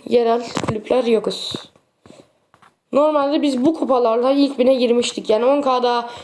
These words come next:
Tabii on K sıralamada çok şey diyor. Belki gireriz de yok sanmıyorum.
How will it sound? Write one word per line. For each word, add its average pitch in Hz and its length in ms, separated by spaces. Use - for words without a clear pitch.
Tabii 294 180
on 381 180
K 427 140
sıralamada 370 440
çok 370 200
şey 269 180
diyor. 226 140
Belki 302 260
gireriz 294 360
de 240 60
yok 226 180
sanmıyorum. 202 560